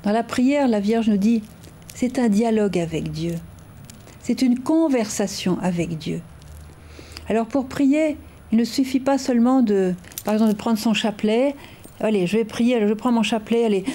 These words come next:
Notre Père qui es aux cieux, que ton nom soit sanctifié, en ayant hâte que le chapelet se déroule et qu'on ait fini. Non, dans la prière, nous nous adressons à une personne. Commencez votre prière avec un temps où vous allez regarder la personne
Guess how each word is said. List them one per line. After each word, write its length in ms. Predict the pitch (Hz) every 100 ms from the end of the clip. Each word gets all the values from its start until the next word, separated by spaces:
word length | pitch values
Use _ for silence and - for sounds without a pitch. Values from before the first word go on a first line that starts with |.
| -
Notre 200 | 202 233
Père 220 | 214 220
qui 100 | 214
es 60 | 196
aux 60 |
cieux, 180 | 202 226
que 100 | 214
ton 160 | 208 202
nom 100 | 208
soit 140 | 208
sanctifié, 460 | 208 196 190 202 233
en 100 | 226
ayant 260 | 220 220 214
hâte 320 | 240 269 269
que 100 | -
le 120 | 208
chapelet 360 | 202 233 220 247
se 140 | 247
déroule 360 | 208 202 226 247
et 60 |
qu'on 180 | 233 196
ait 80 | 196
fini. 360 | 180 180 170 165 - - - - - -
Non, 280 | 226 262 208 - - - - - - - -
dans 100 | 240
la 140 | 269
prière, 520 | 262 - 254 294 269
nous 140 | 214 226
nous 240 | 233 208
adressons 540 | 233 208 220 214 277
à 80 | 247
une 160 | 202 190
personne. 640 | 202 190 - 185 180 175 - - - - - - - - -
Commencez 380 | 269 302 302 320
votre 300 | 269 254 247
prière 440 | 254 254 269 277
avec 280 | 233 214 208 - - -
un 160 | 226
temps 600 | 220 - 240 240 254 294 311 - - - - -
où 100 | 220
vous 120 | 220
allez 440 | 240 247 254 247 233 - -
regarder 680 | 226 262 339 302 214 185 185
la 100 | 170
personne 540 | 170 175 - 180 180